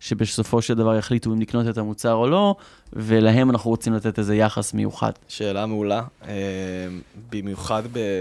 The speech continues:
Speaker 2: ב-, במצב של, אה, מוצר מאוד ראשוני. אה, זו שאלה, זו שאלה קשה, כי היא מעורבת, אה, גם שאלות שקשורות ב-, בביזנס דבלופמנט, אה, וקשורות גם בפרודקט, וזה הרבה גורמים. אה, אנחנו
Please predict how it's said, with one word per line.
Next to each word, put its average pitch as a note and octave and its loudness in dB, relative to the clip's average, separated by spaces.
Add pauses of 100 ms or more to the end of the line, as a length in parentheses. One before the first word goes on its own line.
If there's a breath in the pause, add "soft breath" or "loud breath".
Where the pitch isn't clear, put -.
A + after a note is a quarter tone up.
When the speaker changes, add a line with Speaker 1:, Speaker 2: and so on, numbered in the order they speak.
(240)
Speaker 2:
ב-, - -18
במצב F#2+ -10
של, F#2+ -8
אה, F2 -10
מוצר F#2+ -8
מאוד F#2 -8
ראשוני. G#2+ -10 (520 soft breath)
אה, - -14 (420)
זו F2+ -14
שאלה, G2+ -6
זו G#2 -6
שאלה B2 -2
קשה, C3+ -2
כי - -10
היא G2 -4
מעורבת, G#2 -6
אה, G2 -2 (340)
גם G#2+ -4 (300)
שאלות G2+ -8
שקשורות G2 -12
ב-, F2+ -6
בביזנס F#2+ -12
דבלופמנט, D3 -6 (140)
אה, G2 -16 (840 soft breath)
וקשורות F#2+ -8
גם A2 0
בפרודקט, B2+ 2
וזה G2+ -8
הרבה G2 -6
גורמים. A2+ -8 (440 soft breath)
אה, G2+ -12 (1300)
אנחנו A2+ -6